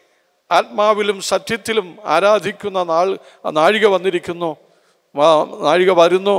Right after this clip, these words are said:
വന്നുമിരിക്കുന്നു" എന്ന് അവിടെ രേഖപ്പെടുത്തിയിരിക്കുന്നുണ്ട്. സത്യനമസ്കാരികൾ യേശുവിനെ ആത്മാവിലും സത്യത്തിലും ആരാധിക്കുന്ന നാഴിക വന്നിരിക്കുന്നു. നാം ഏത്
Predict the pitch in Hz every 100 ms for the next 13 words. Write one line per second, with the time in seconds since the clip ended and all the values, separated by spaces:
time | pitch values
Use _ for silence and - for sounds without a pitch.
0 | 226 170 165 226 208 175 185 175 170 151
1 | 151 - _ - 147 143 139 139 131 127
2 | 123 120 120 113 _ _ _ _ _ _
3 | _ _ _ _ _ _ _ _ - 156
4 | 156 - 208 185 160 - 151 143 127 131
5 | 117 131 139 - 135 135 131 120 _ _
6 | _ - 143 - 175 156 151 143 139 127
7 | - 135 - 123 151 135 117 _ _ _
8 | - 135 147 156 151 156 - 139 135 123
9 | 123 117 120 - _ _ 131 123 120 -
10 | 123 _ _ _ _ _ _ _ _ _
11 | _ 143 160 160 151 147 - _ _ -
12 | 156 180 196